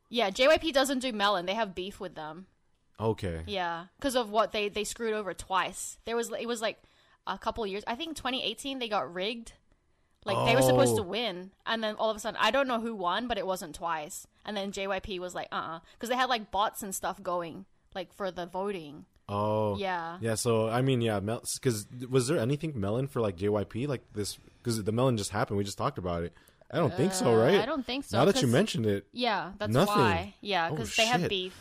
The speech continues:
Speaker 2: So who has,
Speaker 1: Mm-hmm.
Speaker 2: so S M is with, with, uh, Mama,
Speaker 1: I
Speaker 2: which is Mnet. Mnet is Mama, right?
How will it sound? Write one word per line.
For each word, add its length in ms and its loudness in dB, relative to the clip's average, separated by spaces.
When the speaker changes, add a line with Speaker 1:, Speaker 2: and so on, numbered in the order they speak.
Speaker 2:
So 140 4
who 120 8
has, 160 6
Speaker 1:
Mm-hmm. 160 -8
Speaker 2:
so 180 2
S 240 2
M 140 4
is 220 2
with, 280 0
with, 220 2
uh, 340 0
Mama, 420 0
Speaker 1:
I 100 4
Speaker 2:
which 100 4
is 100 2
Mnet. 560 4
Mnet 300 2
is 140 0
Mama, 360 0
right? 280 -2